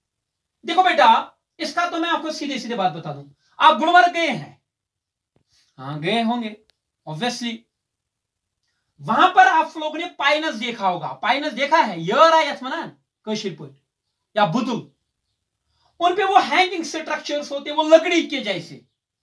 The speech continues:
जिनको आप कोन्स बोलते हैं बेटा। वो कोन सेक्सुअल स्ट्रक्चर्स होते हैं जिम्नोस्पर्म्स के अंदर, एक्सपोज्ड होते हैं, आपको दिखते हैं। Even वो, अ, वहां से उठाकर घर भी लाते हैं, शो, वो में, शो अलमारी में भी डालते हैं उनको, कोन्स इनमें होते हैं।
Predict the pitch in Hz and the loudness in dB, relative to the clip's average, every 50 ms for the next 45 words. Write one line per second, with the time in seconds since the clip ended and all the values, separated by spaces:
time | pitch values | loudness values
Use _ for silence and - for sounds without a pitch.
0 | _ _ _ _ _ _ _ _ _ _ _ _ _ _ _ _ 170 160 277 302 | _ _ _ _ _ _ _ _ _ _ _ _ _ _ _ _ -10 -6 -4 -4
1 | 302 - 339 349 330 - - _ - 320 339 370 403 415 415 392 370 254 214 208 | 0 2 2 2 2 -2 -4 _ 0 4 6 8 8 8 6 4 0 -4 -4 0
2 | 294 294 285 277 - 277 262 233 240 226 - 233 226 208 185 156 - - - _ | 2 2 2 2 0 -4 -4 -4 -4 0 2 2 4 4 2 -2 -4 -10 -16 _
3 | _ _ _ _ _ _ _ _ _ _ _ _ _ _ _ _ _ _ _ _ | _ _ _ _ _ _ _ _ _ _ _ _ _ _ _ _ _ _ _ _
4 | _ _ _ _ _ _ _ _ _ _ _ - 269 330 370 381 370 - - 330 | _ _ _ _ _ _ _ _ _ _ _ -4 4 6 6 6 6 4 2 4
5 | 359 381 415 427 427 - - - 370 359 - - 330 311 302 - - 247 - - | 6 6 6 6 4 -2 2 2 2 2 2 -2 0 0 -2 -2 -4 -10 -10 -10
6 | 185 - - - 202 185 165 170 180 175 180 170 151 147 147 143 139 135 - - | -12 -10 -10 -12 -12 -12 -12 -14 -16 -14 -12 -12 -10 -8 -8 -8 -8 -10 -12 -12
7 | 156 147 143 - 160 143 139 - - - 277 226 - - - 320 330 330 320 - | -12 -12 -10 -10 -10 -10 -10 -8 -4 -4 -4 -6 -4 0 6 6 6 6 6 2
8 | 285 277 285 262 226 220 233 226 160 240 240 - 320 311 285 269 269 269 - - | -4 -2 0 0 -2 -2 -4 -6 -6 -6 -8 -4 -2 0 0 0 0 -2 -6 -16
9 | _ _ _ _ _ _ _ _ _ _ _ _ _ _ _ _ _ _ - 262 | _ _ _ _ _ _ _ _ _ _ _ _ _ _ _ _ _ _ -6 -4
10 | 269 311 311 285 302 - _ _ _ _ _ _ _ _ _ _ _ - 202 240 | -2 -2 -2 -2 -6 -10 _ _ _ _ _ _ _ _ _ _ _ -2 0 0
11 | 254 - - - - 196 196 196 196 208 233 233 - 208 196 202 220 208 240 226 | 0 0 -4 -4 -2 2 4 4 4 4 2 -2 -4 -4 -4 -4 -4 -4 -4 -6
12 | 214 - 196 214 233 226 170 190 220 226 233 233 226 214 202 208 208 202 196 - | -6 -4 -4 -6 -4 -2 0 0 0 2 2 2 2 2 2 0 -4 -8 -8 -8
13 | 226 226 226 220 214 208 202 202 196 196 190 185 185 180 175 - 220 220 214 202 | -8 -6 -4 -4 -4 -4 -6 -8 -10 -10 -12 -14 -14 -12 -8 -4 -4 -4 -2 -2
14 | 208 208 202 196 196 190 180 175 185 185 180 170 185 175 165 165 247 - - 226 | -4 -6 -6 -8 -10 -10 -4 0 2 2 2 0 -6 -10 -10 -12 -14 -12 -6 -2
15 | 226 226 220 190 165 - - 170 156 151 143 139 139 139 135 120 _ - _ | 0 0 0 0 -2 -8 -8 -10 -10 -8 -10 -12 -14 -16 -20 -20 _ -20 _